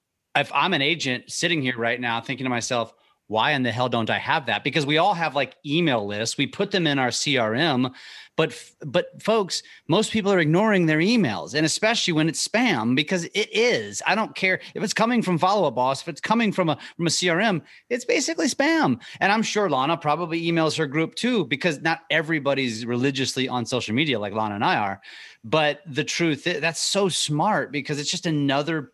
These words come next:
area to get them without being in their face. Email is putting it in their face. Facebook, they have to go on their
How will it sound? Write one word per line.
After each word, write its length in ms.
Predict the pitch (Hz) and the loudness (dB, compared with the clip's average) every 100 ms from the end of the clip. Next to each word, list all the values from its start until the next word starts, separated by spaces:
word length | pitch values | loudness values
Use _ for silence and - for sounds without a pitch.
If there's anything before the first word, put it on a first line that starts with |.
| - | -6
area 460 | 143 160 151 131 127 | 0 0 2 0 -2
to 160 | - | -4
get 460 | 110 95 175 180 - | -10 -2 -2 -2 -4
them 360 | 123 120 117 117 - - - | -2 0 -2 -4 -20 -12 -4
without 580 | 127 - 143 165 - | -4 -2 0 0 0
being 300 | 131 156 143 | 0 2 2
in 140 | 135 127 | 2 2
their 160 | 113 | 0
face. 580 | 104 - 185 147 107 - - | -2 -2 0 0 -2 -6 0
Email 480 | 226 240 170 147 156 | 2 4 4 2 0
is 180 | 123 - - | -4 -6 0
putting 240 | 202 185 | 2 4
it 80 | 147 | 2
in 60 | 135 | 2
their 100 | 110 | -2
face. 340 | - 175 107 - - _ - | 0 -2 -2 -8 -20 _ 0
Facebook, 460 | 226 254 - 147 - - | 2 2 0 -2 -2 -12
they 240 | 110 170 196 | -2 0 2
have 260 | 180 170 - | 2 0 -2
to 100 | 143 | 0
go 300 | 143 143 143 | 2 2 2
on 260 | 139 135 | 0 2
their 180 | 131 | 2